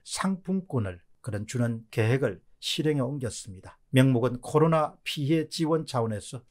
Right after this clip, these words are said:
총선 아동 수당 사 개월치를 추가 지급하겠다는 것이고 지급 시점은 바로 총선 이틀 전 십삼 일과 십사 일 양일에 걸쳐 실시됐습니다.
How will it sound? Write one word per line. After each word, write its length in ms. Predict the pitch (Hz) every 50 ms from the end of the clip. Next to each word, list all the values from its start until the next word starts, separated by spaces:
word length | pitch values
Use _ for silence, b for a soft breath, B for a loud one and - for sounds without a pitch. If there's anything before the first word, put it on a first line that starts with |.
| _ _
총선 600 | - - 143 135 139 135 127 - 160 151 151 151 143
아동 360 | - 127 131 131 156 160 165
수당 360 | 147 - - - 151 151 151
사 340 | 139 - - - - 127 123
개월치를 560 | 120 156 170 160 147 147 - - 110 95 - _ _ _
추가 440 | - - - 160 143 175 180 180 170
지급하겠다는 1080 | - - 160 147 147 131 127 117 - - 135 - - - 123 113 117 117 - 113 104 98
것이고 420 | 95 95 - - 160 143 - - _ _ _ _
지급 300 | - - 135 120 131 -
시점은 600 | - - 185 - - - - 117 117 139 151 156 - _ _
바로 260 | - 117 131 165 -
총선 460 | - - 160 151 - - 156 160 165 -
이틀 340 | 196 180 - - 143 127 104
전 280 | 123 123 131 127 123 -
십삼 600 | - - - - 160 - - - - 185 180 170
일과 500 | 143 127 120 - _ - 123 123 131 - _ _ _ _
십사 560 | - - - - 175 - - - - 135 120
일 140 | 110 95 - _ _ _ -
양일에 360 | 123 120 127 139 170 185 180
걸쳐 300 | - 147 113 - - 110
실시됐습니다. 880 | 90 - - - 107 - - - 110 95 - - - 110 - - - -